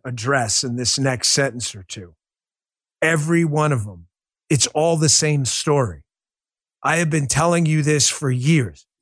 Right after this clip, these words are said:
There is absolutely no difference between the Ukraine story going on now, the Mar-a-Lago raid, the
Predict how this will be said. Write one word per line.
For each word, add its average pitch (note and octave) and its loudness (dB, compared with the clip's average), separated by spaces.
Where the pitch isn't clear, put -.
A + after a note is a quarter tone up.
There D3+ 2
is C#3+ 0
absolutely F#3 2
no E3+ 4
difference C3 -2
between B2+ -2
the C#3+ 2
Ukraine F3+ 2
story F3+ 2
going D#3+ 2
on D#3+ 2
now, A2 -2
the D3+ 0
Mar-a-Lago D#3 2
raid, G2+ -10
the C3 -2